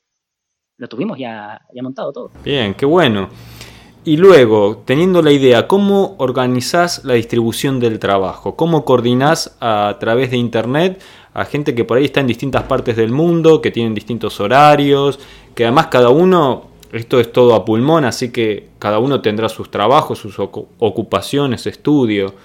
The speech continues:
Speaker 2: ¿Cómo coordinás todo este trabajo?
Speaker 1: Primero, eh, lo hacemos a través de reuniones,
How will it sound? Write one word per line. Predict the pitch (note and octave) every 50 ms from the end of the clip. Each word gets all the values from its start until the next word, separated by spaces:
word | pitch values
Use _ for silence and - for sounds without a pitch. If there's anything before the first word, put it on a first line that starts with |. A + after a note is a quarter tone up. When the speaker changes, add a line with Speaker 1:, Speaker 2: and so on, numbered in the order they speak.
| _ _ _ _ _ -
Speaker 2:
¿Cómo | E3+ F#3 G3 G3+ G3 F#3 E3+ C#3 -
coordinás | - B2+ A#2+ A2+ A#2 A#2+ B2+ B2 - - -
todo | - G#2+ G2+
este | G2 - G#2+ -
trabajo? | - F#2+ F#2 F#2 F2+ - - - - - _ _ _ _ _
Speaker 1:
Primero, | - D#3+ E3 E3+ F3+ F3+ F#3+ G#3+ A3 A3 G#3+ - -
eh, | D#3 D#3 D#3 D#3 D3+ D3 C#3+ C#3+ C#3 C#3 C3+ C#3 C#3
lo | C#3
hacemos | B2+ - E3 E3 D#3
a | E3
través | - D#3 C#3+ C#3 D#3
de | E3+ D#3+
reuniones, | C#3+ C3 B2 B2 B2 B2 A2 G2+ F#2+ G2